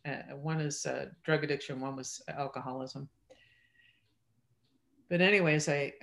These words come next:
I, I looked at my, now I do a, uh, picture board that has my goals on it. And I looked at it and I went,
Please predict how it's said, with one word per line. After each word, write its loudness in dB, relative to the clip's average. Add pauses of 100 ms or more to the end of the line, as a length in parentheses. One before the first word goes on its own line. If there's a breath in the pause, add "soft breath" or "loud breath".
(220)
I, 2 (100)
I 2
looked 2
at 6
my, 4 (360)
now 4
I 6
do 2
a, 2
uh, -2 (120)
picture -2
board -4 (160)
that -6
has -2
my -4
goals -4
on -6
it. -8 (1400)
And -2
I -2
looked -4
at 2
it 0
and -2
I -4
went, -8